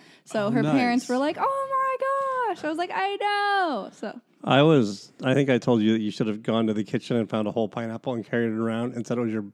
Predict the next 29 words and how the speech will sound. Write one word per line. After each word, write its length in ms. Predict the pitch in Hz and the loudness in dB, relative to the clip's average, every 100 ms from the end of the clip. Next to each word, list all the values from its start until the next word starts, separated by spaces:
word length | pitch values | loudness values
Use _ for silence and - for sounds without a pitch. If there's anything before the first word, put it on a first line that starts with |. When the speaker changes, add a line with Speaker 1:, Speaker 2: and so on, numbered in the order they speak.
| _ | _
Speaker 3:
baby 220 | - 120 117 | 0 2 2
brother. 440 | 113 120 143 147 - _ _ _ - | 0 0 0 -2 -6 _ _ _ -6
I 60 | |
thought 140 | 113 123 | -2 4
that 100 | 208 | 4
would 80 | |
have 100 | 165 | 6
been 140 | 156 117 | 4 2
really 160 | 156 | 0
funny. 320 | 98 113 110 - | -2 -4 -4 -6
<laughs> 600 | - 147 - - _ _ | -6 -10 -10 -18 _ _
But 320 | 165 156 139 - _ _ _ _ | -2 0 0 -4 _ _ _ _
anyway. 280 | 156 113 110 - | -2 -2 -2 -8
Speaker 2:
Yeah. 280 | 110 113 101 | -8 -6 -2
Speaker 3:
Yeah, 220 | 196 202 135 | 0 2 0
it's 100 | - | -2
cool. 260 | 185 147 - _ _ | -2 -2 -6 _ _
So, 400 | - 135 127 123 _ _ - - _ | 0 2 2 -2 _ _ -20 -20 _
so 140 | - | 2
you 100 | 147 | 6
worked 180 | 147 156 | 8 8
on, 160 | 139 135 | 6 6
on 220 | 127 135 | 6 6
Halloween 400 | 131 135 123 120 | 6 6 8 8
night 220 | 117 110 | 6 4
then? 260 | 107 101 87 - | 0 -2 -4 -6
Speaker 1:
I 60 | |
did. 340 | 240 214 190 214 - | -4 -2 -4 -8 0
Speaker 3:
Yeah, 280 | 117 107 | 2 2